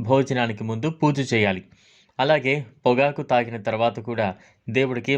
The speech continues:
మంత్రార్చన చేయకూడదు. పూజ చేసే సమయంలో చిరిగిన దుస్తులను ఎప్పుడూ ధరించకూడదు. చిరిగిన దుస్తులు దరిద్రానికి సంకేతం కాబట్టి శుభ్రంగా ఉన్న దుస్తులను మాత్రమే ధరించాలి. అంతే,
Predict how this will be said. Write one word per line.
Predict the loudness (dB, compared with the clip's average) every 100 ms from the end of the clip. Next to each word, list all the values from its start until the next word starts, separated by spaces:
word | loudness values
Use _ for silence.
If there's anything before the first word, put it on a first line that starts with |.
| 0
మంత్రార్చన | -2 0 0 0 -2 -4 0
చేయకూడదు. | 0 2 0 0 -4 -12 _ _ _ _ _ -6
పూజ | -4 -4 -2
చేసే | -2 -2 -2
సమయంలో | -2 0 2 0 -2 0
చిరిగిన | 2 2 0
దుస్తులను | -2 0 0 2 2 2 -2 -2 0
ఎప్పుడూ | 2 -2 2
ధరించకూడదు. | 0 0 -2 0 4 2 2 -12 _ -2
చిరిగిన | 0 2 2 2
దుస్తులు | 2 2 4 2 -2 _ _ _ _ _ _ _ _ 0
దరిద్రానికి | 2 2 2 2 0 -2
సంకేతం | -2 -2 -2 -2 -4 -10 _ -2
కాబట్టి | 0 -2 -2 -2 -6 -2
శుభ్రంగా | -2 0 0 4 2
ఉన్న | 2 -2
దుస్తులను | 0 0 2 2
మాత్రమే | 0 -2 -2 -2 0
ధరించాలి. | -2 -2 -2 -2 -2 -12 _ _ _ _ _
అంతే, | -4 -2